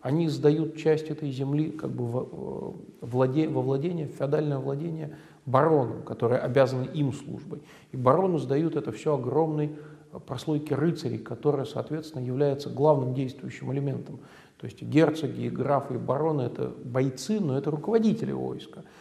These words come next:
А основная масса — это вот эти вот низовые рыцари, которые прежде всего и сражаются за короля. По идее, вся эта пирамида должна функционировать как часы. То есть король отдает приказ,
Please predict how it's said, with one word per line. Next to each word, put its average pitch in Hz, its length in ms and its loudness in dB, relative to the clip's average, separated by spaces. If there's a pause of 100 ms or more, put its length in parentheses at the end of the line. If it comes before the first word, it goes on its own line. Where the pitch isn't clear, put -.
(180)
А 127 180 2
основная 180 440 0
масса — 185 420 -2
это 147 120 -4
вот 139 140 -6
эти 147 140 -6
вот 127 160 -8
низовые 147 480 2
рыцари, 151 380 -2
которые 139 420 -4 (380)
прежде 151 280 4
всего 143 320 -2
и 123 40 -2
сражаются 143 800 0 (500)
за 139 340 2
короля. 135 480 0 (380)
По 147 140 6
идее, 180 320 6
вся - 160 0
эта 147 220 0
пирамида 156 640 0
должна 139 260 0
функционировать 170 680 -4
как 151 180 -4
часы. - 380 -6 (360)
То - 60 -10
есть - 120 -12
король 147 300 6
отдает 123 400 0
приказ, 226 440 -4